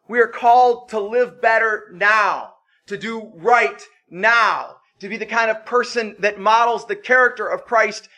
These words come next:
now, to be his agents in executing justice and righteousness on the earth. But we get looking at the storm, we get looking at the difficulty, we get looking at the trouble,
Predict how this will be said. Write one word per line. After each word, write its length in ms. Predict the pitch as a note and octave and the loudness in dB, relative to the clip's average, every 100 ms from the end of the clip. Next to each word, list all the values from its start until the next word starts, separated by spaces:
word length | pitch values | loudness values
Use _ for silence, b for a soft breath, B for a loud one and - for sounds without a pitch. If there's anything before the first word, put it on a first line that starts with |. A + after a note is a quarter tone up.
| b b | b b
now, 640 | F#3 A#3 B3+ A3 D#3+ - - _ _ _ _ _ _ _ - | 0 4 4 2 -2 -8 -18 _ _ _ _ _ _ _ -20
to 80 | G3 | -14
be 180 | A3+ | -8
his 260 | A3+ A3 - - | -4 -4 -2 0
agents 500 | C4 B3+ A#3+ A3+ - | 0 0 -6 -8 -8
in 160 | G#3+ - | -10 -4
executing 720 | A#3+ - A3+ - B3 A#3 A3 | -6 -6 -18 -12 -10 -10 -10
justice 500 | - A#3 A#3+ A#3+ A3 | -2 -2 -2 -10 -16
and 160 | A3 G3+ | -14 -4
righteousness 640 | A3 A#3 A#3 A3 G#3 - - | -4 -4 -8 -16 -14 -12 -8
on 200 | G#3 G#3+ | -8 -8
the 140 | B3 | -6
earth. 340 | D4 C#4+ F#3+ _ _ _ _ _ _ _ _ F#4 _ _ _ G5 _ _ _ _ _ _ _ _ | -4 -4 -6 _ _ _ _ _ _ _ _ _ _ _ _ _ _ _ _ _ _ _ _ _
But 140 | - F3+ | -2 2
we 100 | F#3 | 2
get 180 | G3 F3+ | 2 2
looking 320 | G3 G3 E3 | 0 0 0
at 140 | D#3 | -2
the 80 | D3+ | -2
storm, 560 | - - F#3 F3 C3 A#2 | -10 -2 2 2 2 -2
we 80 | C3+ | -6
get 100 | C#3+ | -2
looking 360 | G3 G3 E3 | -2 -2 -6
at 80 | D3 | -8
the 80 | D3 | -4
difficulty, 520 | F3 G3 F3+ C3+ C3+ | -2 -2 -4 -6 -6
we 100 | C3+ | -6
get 120 | D3 | -4
looking 320 | F3 G3 F3 | -4 -4 -4
at 120 | D3+ - | -6 -6
the 40 | |
trouble, 680 | - - G3+ G3 B2+ F2 _ | -10 2 4 4 2 -4 _